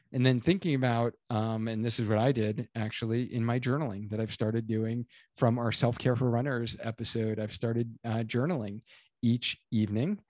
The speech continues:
um, and each morning. I start my morning with journaling now and I write it down. And so before my race,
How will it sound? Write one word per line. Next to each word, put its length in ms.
um, 460
and 200
each 300
morning. 320
I 40
start 260
my 100
morning 300
with 120
journaling 400
now 220
and 80
I 60
write 200
it 80
down. 300
And 180
so 140
before 280
my 120
race, 480